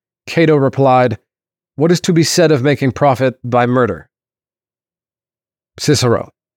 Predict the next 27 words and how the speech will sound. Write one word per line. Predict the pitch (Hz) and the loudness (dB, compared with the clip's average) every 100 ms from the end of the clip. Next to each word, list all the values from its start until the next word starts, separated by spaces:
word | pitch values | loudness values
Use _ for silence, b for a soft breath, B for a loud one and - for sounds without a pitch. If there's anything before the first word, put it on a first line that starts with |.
| _ _ - | _ _ -8
De | 117 127 | 0 0
Officiis. | 117 143 127 117 - - - _ _ _ _ _ _ _ _ _ _ _ _ _ | 2 0 0 -4 -10 -14 -18 _ _ _ _ _ _ _ _ _ _ _ _ _
End | 127 117 | -4 -2
quote. | - 110 - - _ _ _ _ _ _ _ _ _ _ _ _ _ _ _ _ _ | 0 -2 -2 -12 _ _ _ _ _ _ _ _ _ _ _ _ _ _ _ _ _
Perhaps | 139 180 196 | -2 -2 -2
the | - | -2
biblical | 143 165 151 156 | 0 2 0 0
story | 143 - 147 131 | -2 0 0 0
that | 127 113 | -2 -2
best | 135 - | -4 -2
illustrates | 143 139 - 131 131 | -2 -2 -2 -2 -2
the | 135 | -4
danger | 120 135 127 113 123 | -2 -2 0 -2 -2
and | 135 | -2
potency | - 190 151 120 - 123 | 0 0 0 -2 -2 -2
of | 117 | 0
usury | 123 120 101 117 120 - _ _ _ | 0 -2 0 0 0 -4 _ _ _
is | 123 | -6
seen | - 151 | 0 0
in | 143 | 0
chapter | 123 139 - 120 | 0 -2 -2 -4
five | - 135 120 131 | 0 2 2 0
of | |
the | 123 | -2
book | 120 113 | -2 -2
of | 117 | -2
Nehemiah. | 110 110 117 92 | 0 0 0 -4